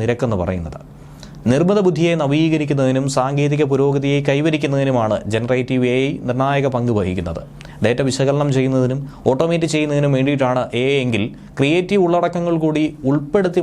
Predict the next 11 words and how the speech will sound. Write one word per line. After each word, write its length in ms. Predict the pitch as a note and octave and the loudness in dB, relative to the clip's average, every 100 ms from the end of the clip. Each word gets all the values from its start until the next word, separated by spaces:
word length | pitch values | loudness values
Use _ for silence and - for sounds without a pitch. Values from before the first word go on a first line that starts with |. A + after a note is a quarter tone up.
| C#3+ | -2
മുന്നോട്ട് 360 | D3+ F#3 G3+ F#3 | 0 0 2 0
കൊണ്ടുപോകുന്നതിന് 680 | F3 D#3 D#3 D3 C#3+ C#3 C3+ | 0 0 0 0 0 0 0
വേണ്ടിയിട്ടാണ് 440 | B2+ C3 B2 A#2 B2 A#2 | 0 0 0 -2 0 0
ജെൻ 140 | C#3+ D3+ - | -2 -4 -4
എ 40 | C3 D3 | 0 0
ഐ 40 | C#3+ C3 | 0 -2
എന്ന് 140 | C#3 B2 | -2 0
പറയുന്ന 320 | A#2 A#2+ B2 A#2 | 0 0 -2 0
ജനറേറ്റീവ് 520 | A#2 C3 C3 C3+ D#3 F#3+ | 0 0 -2 -2 -2 -2
ആർട്ടിഫിഷ്യൽ 460 | A#2+ C#3+ C#3 C#3 D3 C#3+ | -4 -2 -4 -2 -4 0
ഇൻ്റലിജൻസിനെ 520 | C3+ D3+ D#3+ D#3+ D#3+ | 0 2 0 0 -2